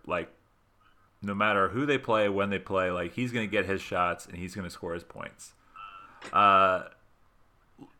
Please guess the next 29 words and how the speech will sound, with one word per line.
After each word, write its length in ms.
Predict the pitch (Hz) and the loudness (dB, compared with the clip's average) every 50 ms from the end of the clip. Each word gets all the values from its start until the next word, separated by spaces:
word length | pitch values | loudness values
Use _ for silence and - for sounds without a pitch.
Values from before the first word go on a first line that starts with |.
| _ - | _ -8
looking 400 | 113 107 131 - - 196 180 170 | -2 0 0 0 0 -2 0 0
at 140 | 160 - - | 0 0 0
the 160 | 127 107 - | -4 -2 0
S 220 | 104 107 - - | 0 0 0 0
E 80 | 117 101 | -6 -6
C 200 | - - 110 104 | -6 -6 -8 -8
slate, 400 | 98 - 98 95 87 78 69 - _ _ - - 131 - - 208 127 - - 220 - | -8 -6 -4 -2 -4 -4 -6 -12 _ _ -10 -8 -4 0 0 0 0 2 0 -2 -2
<laughs> 640 | - - 208 - - - - - - - - - | -2 -6 -14 -16 -16 -18 -20 -20 -18 -18 -18 -14
so 220 | - - 127 127 123 | -6 0 4 4 6
he 100 | 123 127 | 6 4
played, 360 | 127 - 165 165 160 165 135 120 104 - | 2 4 4 4 4 2 0 -4 -8 -6
he 120 | 123 131 147 | -4 -2 -2
only 140 | 170 160 | -2 -2
played 240 | - - 147 127 113 | 0 0 0 0 0
four 220 | - - 117 110 104 | 0 0 0 2 2
minutes 320 | 104 95 98 101 101 - | 0 0 -2 -4 -4 -6
against 380 | 98 95 92 90 90 90 - - - | -6 -6 -6 -6 -6 -10 -12 -12 -10
Ole 140 | 87 92 90 | -8 -8 -6
Miss. 460 | 87 87 90 95 98 - - - - - - | -4 -4 -4 -4 -4 -8 -14 -18 -18 -12 -8
Um, 480 | 92 98 95 90 87 85 - - 120 - - - - - - - - - - - - - - | -6 -2 -2 -2 -2 -2 -6 -10 -16 -18 -20 -20 -20 -20 -20 -20 -20 -20 -20 -20 -20 -14 -8
I 40 | - | -6
don't 100 | 117 110 | -4 -4
know, 120 | 95 87 87 | -4 -4 -4
did 100 | 87 95 | -4 -4
he 80 | 110 | -4
get 180 | 104 123 110 - | -2 -4 -4 0
hurt 300 | - 120 127 139 - - - | 2 4 4 4 2 -2 -8
or 80 | 120 | -8
something? 580 | 127 - 147 127 123 135 131 131 131 131 123 | -6 -6 -8 -6 -6 -8 -8 -8 -10 -10 -12